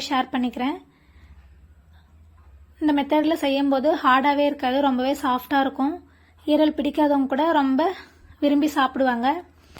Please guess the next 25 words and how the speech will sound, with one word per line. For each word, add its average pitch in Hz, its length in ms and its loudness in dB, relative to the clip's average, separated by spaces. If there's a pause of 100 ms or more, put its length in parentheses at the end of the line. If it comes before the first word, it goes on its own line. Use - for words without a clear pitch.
(300)
கண்டிப்பா 285 340 2
இந்த 302 160 2
மெத்தட் 285 260 -4
ட்ரை 269 120 2 (160)
பண்ணுங்க. 247 260 -2 (160)
ஈரல் 294 260 2
வந்து 262 240 0
உடம்புக்கு 277 380 0
ரொம்பவே 262 280 0 (100)
நல்லது. 262 380 0 (1200)
அதனால 262 400 -2
கண்டிப்பா 269 260 0 (140)
மாசத்துக்கு 302 500 -4 (640)
ரெண்டு, 277 180 0
மூணு 269 220 0
டைம் 269 200 0
ஆச்சும் 302 260 -4
நம்ம 285 100 -4 (100)
சேர்த்துக்கணும். 277 480 -2 (1160)
வாங்க, 262 240 2 (100)
இப்ப 294 180 0
இது 269 140 2
எப்படி 247 220 0
செய்யறதுன்னு 277 460 0
பார்க்கலாம். 262 420 0